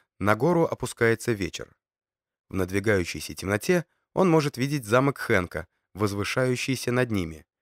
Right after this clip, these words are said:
Еще один привет из его прошлого. Замок расположен высоко на вершине горы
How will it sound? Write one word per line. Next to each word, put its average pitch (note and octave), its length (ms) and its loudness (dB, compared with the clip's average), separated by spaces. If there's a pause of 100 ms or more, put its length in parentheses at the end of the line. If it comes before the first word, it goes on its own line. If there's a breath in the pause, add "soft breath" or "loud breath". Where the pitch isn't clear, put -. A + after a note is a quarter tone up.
(600)
Еще A2 400 0
один A2+ 260 4
привет G#2 480 -2 (100)
из G#2 200 -4
его G#2 240 2
прошлого. F#2+ 600 -2 (800 soft breath)
Замок E3+ 320 2
расположен D3 520 2
высоко A2+ 420 0
на D#3+ 80 4
вершине A#2+ 440 2
горы A2+ 360 2